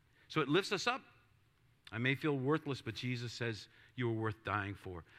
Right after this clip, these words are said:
The third point, we examine, we remember, then we proclaim.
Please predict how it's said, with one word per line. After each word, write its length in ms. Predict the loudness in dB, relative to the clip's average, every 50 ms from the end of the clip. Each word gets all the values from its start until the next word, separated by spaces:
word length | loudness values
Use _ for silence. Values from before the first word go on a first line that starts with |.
| -20 -14 -4
The 100 | 0 0
third 380 | 0 0 0 0 2 2 0 0
point, 240 | 0 0 0 2 2
we 100 | 2 2
examine, 640 | 2 2 0 2 2 4 4 4 2 0 -2 -4 -6 -12 -18 -20 -20 -20 -20 -14 -8 -2
we 200 | 2 2 2 4
remember, 840 | 2 2 0 0 2 2 2 0 0 0 0 0 0 0 0 -2 -6 -14 -20 _ _ _ _ _ _ _ _ _ _ _ _ _ _ _ _ _ -20 -14 -4
then 280 | 0 2 2 2 2 0
we 120 | -2 -2
proclaim. 640 | -2 -2 -4 -4 -2 -2 0 0 0 -2 -4 -6 -10